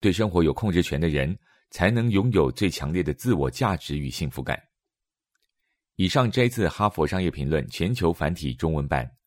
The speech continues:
主题为“如何兼顾工作与生活”。方法包括：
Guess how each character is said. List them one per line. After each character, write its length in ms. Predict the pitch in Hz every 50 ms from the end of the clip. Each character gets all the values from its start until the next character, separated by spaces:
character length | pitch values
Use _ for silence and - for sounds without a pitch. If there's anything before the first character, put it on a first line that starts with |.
| _ _ _ _ _ _ _ -
主 120 | - 87
题 140 | 87 - 117
为 340 | 120 101 80 80 90 104 107 - _ _ _ _ -
“如 120 | 107 131
何 160 | 120 110 104
兼 240 | 104 - 127 135 139
顾 160 | 131 123 95
工 240 | - - 139 143 147
作 220 | 131 143 123 87
与 140 | 69 67 65
生 200 | - - 87 90
活”。 400 | 87 - - 67 65 67 76 - - _ _ _ _ _ _ _ _ _ _ _ _ _ _ _
方 200 | - - 135 135
法 100 | 117 87
包 180 | 71 - 87 95
括： 440 | 95 101 101 87 65 - - _